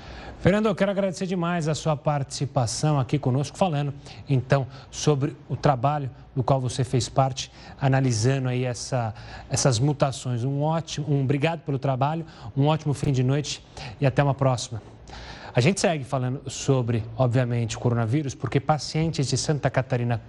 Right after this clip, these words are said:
com a covid dezenove seguem sendo transferidos para hospitais Vitória, no Espírito Santo. O repórter Júnior Espíndola conta mais detalhes. Boa noite, Júnior.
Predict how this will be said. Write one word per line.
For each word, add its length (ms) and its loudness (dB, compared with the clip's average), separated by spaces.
com 260 2
a 60 0
covid 320 0
dezenove 500 0
seguem 320 2
sendo 360 2
transferidos 560 0
para 120 -4
hospitais 360 0
Vitória, 440 0
no 60 -2
Espírito 340 -2
Santo. 340 0
O 100 4
repórter 760 0
Júnior 600 0
Espíndola 600 0
conta 260 0
mais 300 0
detalhes. 400 0
Boa 140 2
noite, 200 -2
Júnior. 240 -2